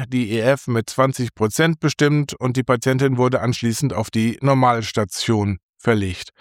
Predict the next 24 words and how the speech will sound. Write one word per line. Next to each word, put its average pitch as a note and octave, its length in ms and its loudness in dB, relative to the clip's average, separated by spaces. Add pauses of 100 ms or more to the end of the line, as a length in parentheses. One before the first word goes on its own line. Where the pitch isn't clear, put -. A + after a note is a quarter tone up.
(720)
Aus A#2+ 200 0
meiner A3+ 340 2
Sicht G#3 500 -4
wäre C#3 160 0
das D#3 220 0
jetzt D3 240 -2
so C3+ 160 0
ein B2 180 -2
Anwärterpreis D3 1500 0
für B2 640 2 (720)
Blockadekonzept D3+ 1600 0 (120)
und C3 720 0
gleichzeitig C3+ 1040 0
nicht C3+ 200 -2
nur B2+ 120 2
die C3 80 2
Blockade, C#3 640 0
sondern B2 320 -2
auch A#2 260 -2
die G#2 280 -4
kardiale D3+ 580 0
Funktion C#3 540 -2
zu C#3 140 -2
beurteilen C3 760 0